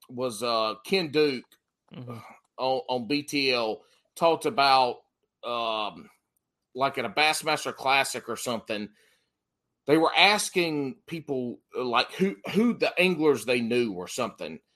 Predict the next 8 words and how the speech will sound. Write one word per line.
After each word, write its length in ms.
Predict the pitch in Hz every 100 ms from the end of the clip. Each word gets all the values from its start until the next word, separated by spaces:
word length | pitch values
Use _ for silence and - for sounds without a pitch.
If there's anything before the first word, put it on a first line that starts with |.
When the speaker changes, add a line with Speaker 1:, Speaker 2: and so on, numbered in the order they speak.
| _
Speaker 2:
Yeah, 140 | 147 143
Speaker 1:
And, 140 | 151
Speaker 2:
yeah. 60 | 147
Speaker 1:
like, 80 | - -
everybody 500 | 202 240 190 185 170
knew 280 | 160 156 135
Bill 320 | 104 151 151
Dance, 760 | 127 127 117 110 - - -